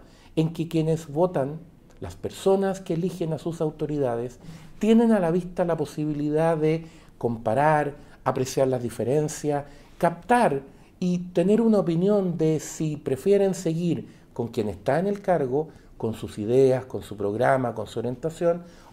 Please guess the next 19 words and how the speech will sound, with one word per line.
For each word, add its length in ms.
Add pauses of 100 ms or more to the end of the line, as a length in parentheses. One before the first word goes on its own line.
o 80
reemplazarlo 840
por 180
la 140
alternativa 760
que 80
se 120
les 120
presenta. 580 (680)
La 120
condición 460
base, 400 (340)
como 220
usted 200
estará 300
pensando 440
en 60
este 160
momento, 440